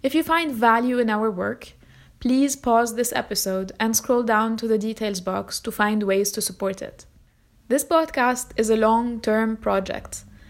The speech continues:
and I'd like to do what I can to make sure its commitment is recognized and that we don't take it for granted.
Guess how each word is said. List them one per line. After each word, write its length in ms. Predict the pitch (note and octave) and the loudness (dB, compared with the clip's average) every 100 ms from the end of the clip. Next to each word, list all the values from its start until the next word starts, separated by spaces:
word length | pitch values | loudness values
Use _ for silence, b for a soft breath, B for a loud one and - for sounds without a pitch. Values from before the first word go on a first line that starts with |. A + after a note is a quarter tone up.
| B | B
and 160 | - A3 | -2 0
I'd 180 | A3+ A3 | 0 2
like 220 | A#3+ C#4+ | 0 0
to 100 | D4 | -4
do 220 | A#3+ A#3+ | -2 -2
what 180 | A#3 A#3+ | 0 2
I 120 | C4+ | 0
can 440 | C4+ F#3 F3 A3+ - B B | -2 -4 -2 -4 -6 B B
to 100 | - | -4
make 180 | A#3 A3+ | -2 -2
sure 300 | - C4 C4+ | -2 0 2
its 240 | C4 A3+ - | 2 -2 -2
commitment 540 | A3+ G#3+ A3 A3 A3 | -2 -2 -2 -2 -2
is 140 | G#3 G3+ | -2 0
recognized 760 | A3 A3+ G3 - - G#3+ - - b b | -2 -2 -6 -6 -6 -8 -10 -20 b b
and 160 | A3 A3+ | 0 2
that 280 | A#3+ A#3+ A#3+ | 2 2 -2
we 80 | A#3+ | -2
don't 240 | A#3+ A3 | -2 0
take 240 | A3+ A3 | 0 0
it 100 | F#3+ | -4
for 140 | - F#3+ | -6 -6
granted. 500 | F#3+ G3 F#3 - | -6 -8 -10 -14